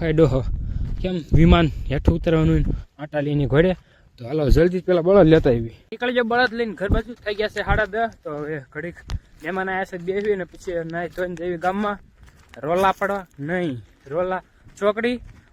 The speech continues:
માલ પાડવા માટે. કાલ છે માતાજીનો માંડવો, રાઈટ. તો જાઓ ને ગામમાં પણ નીલિયો જે ઓરિયા ગયો છે, ને એના ભાઈબંધ પાસે એક ગામ ગયો હતો. પહેલાં આપણે બળદને પાણી પાણી પાઈ લેવી. આપણે નાહી ધોઈને થઈ જાય તૈયાર,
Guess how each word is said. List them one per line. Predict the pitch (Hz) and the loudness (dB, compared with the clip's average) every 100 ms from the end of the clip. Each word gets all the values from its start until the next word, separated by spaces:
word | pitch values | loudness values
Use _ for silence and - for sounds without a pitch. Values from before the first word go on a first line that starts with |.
| - | -4
માલ | 175 196 175 | 0 0 0
પાડવા | 175 160 | -2 -4
માટે. | 156 147 | -10 -8
કાલ | 160 156 | -6 -6
છે | 165 165 | -8 -10
માતાજીનો | 175 165 165 160 | -8 -8 -8 -6
માંડવો, | 175 190 180 _ _ - 139 | -6 -8 -10 _ _ -14 -4
રાઈટ. | 170 147 - - - - - | -2 -4 -14 -20 -20 -20 -18
તો | 120 123 | -12 -6
જાઓ | 165 170 | -4 -6
ને | 170 156 - _ _ 170 | -10 -18 -20 _ _ -4
ગામમાં | 190 180 - | -4 -4 -8
પણ | 143 151 | -8 -6
નીલિયો | 180 180 | -4 -4
જે | 170 | -4
ઓરિયા | 170 196 202 180 | -4 -2 -2 -2
ગયો | 196 185 | -2 -2
છે, | 202 - _ | -6 -10 _
ને | 151 | -12
એના | 139 - | -12 -10
ભાઈબંધ | 143 170 175 | -12 -12 -14
પાસે | 175 _ - - _ _ 131 | -20 _ -20 -20 _ _ -20
એક | 139 | -10
ગામ | 165 170 | -6 -4
ગયો | 175 170 | -4 -6
હતો. | 160 156 | -8 -12
પહેલાં | 151 151 | -10 -10
આપણે | 147 151 156 | -6 -4 -2
બળદને | 170 175 170 143 | 0 2 2 -2
પાણી | 175 175 175 | -2 -2 -2
પાણી | 175 185 | -2 6
પાઈ | 190 | 8
લેવી. | 190 - - - - - | 8 6 4 2 2 2
આપણે | - 220 220 | 2 -2 -4
નાહી | 220 | -4
ધોઈને | 233 226 | 0 0
થઈ | 226 | 0
જાય | 226 220 | -4 -6
તૈયાર, | 214 202 | -4 0